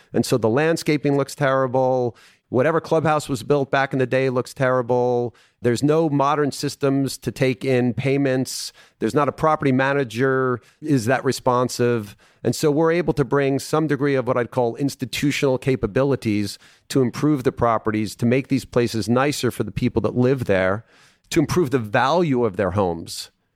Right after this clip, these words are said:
because the whole place looks nicer, because their liquidity event is to sell the home. Yes, they can hire a trailer truck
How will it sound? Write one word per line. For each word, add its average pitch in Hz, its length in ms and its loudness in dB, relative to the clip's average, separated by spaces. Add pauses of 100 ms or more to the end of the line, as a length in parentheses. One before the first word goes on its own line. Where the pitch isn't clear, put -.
because 113 200 -4
the 123 100 2
whole 131 120 0
place 175 300 0
looks - 180 -8
nicer, 92 320 -2
because 107 360 -2
their 170 420 0 (180)
liquidity 151 500 0
event 110 340 -2
is 117 100 -6
to 117 100 -8
sell 220 360 0
the 127 100 0
home. 90 380 -4 (360)
Yes, 165 380 0
they 165 180 0
can 143 300 0 (220)
hire 160 420 2
a 123 60 -4 (340)
trailer 170 460 2
truck 107 420 -2